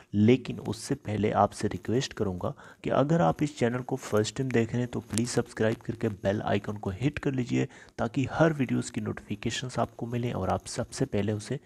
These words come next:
देख पाएँ। तो आगे मैं आपको लोगों को लेटेस्ट अपडेट जो है बताऊंगा, लेकिन उससे पहले आप लोगों को थोड़ा सा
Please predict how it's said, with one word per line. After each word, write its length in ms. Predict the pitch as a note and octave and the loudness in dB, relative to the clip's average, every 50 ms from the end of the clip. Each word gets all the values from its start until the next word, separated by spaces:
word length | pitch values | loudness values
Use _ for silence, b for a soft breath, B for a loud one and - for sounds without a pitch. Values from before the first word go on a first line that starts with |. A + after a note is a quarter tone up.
| B B B B B B | B B B B B B
देख 280 | F#2 F2 G2+ F#2+ - - | -4 -2 0 0 0 0
पाएँ। 260 | - - F2 F2 G2 - - _ _ _ B B B B B B B B B B B B B B B B B - | -2 -2 -2 -2 -8 -16 -20 _ _ _ B B B B B B B B B B B B B B B B B -2
तो 140 | - - - | -2 4 6
आगे 240 | C#3+ D3 D3+ - F3 | 6 6 6 6 2
मैं 120 | E3+ E3+ | 2 4
आपको 300 | E3+ E3+ - - _ E3 | 2 2 0 -2 _ -2
लोगों 280 | D#3 D3+ D3 C#3 C#3+ D3 | 2 4 4 4 2 0
को 120 | D3 - | 0 2
लेटेस्ट 560 | C#3+ B2 G#2 G#2 G#2+ G#2 - C#3 C#3 C#3 - - | 2 4 6 6 4 4 4 0 -2 -2 -6 -4
अपडेट 520 | - A#2 G#2 - - A#2+ A#2+ A#2 - - | -4 -4 -4 0 0 2 2 0 0 -4
जो 60 | A#2 | 0
है 100 | A2+ A#2+ A2+ | 0 0 2
बताऊंगा, 480 | G#2 A2+ F#2+ G#2 G#2 B2 C3 B2 B2 | 2 2 2 2 0 2 2 2 2
लेकिन 280 | B2 A#2 A2+ - B2+ - - - | 2 2 0 -2 -2 -10 -8 -10
उससे 220 | C3+ - - - - | -10 -2 0 0 2
पहले 280 | - - C3 C3+ C#3 | 4 2 4 4 6
आप 200 | C3 A#2+ - - | 4 4 2 0
लोगों 180 | A2+ A2 A#2 A#2 | -4 -2 -2 -4
को 140 | - A#2 A#2 | -4 -4 -6
थोड़ा 280 | - - A#2+ A#2+ A#2+ | -4 2 4 6 6
सा 160 | A#2 - A#2 | 6 4 -2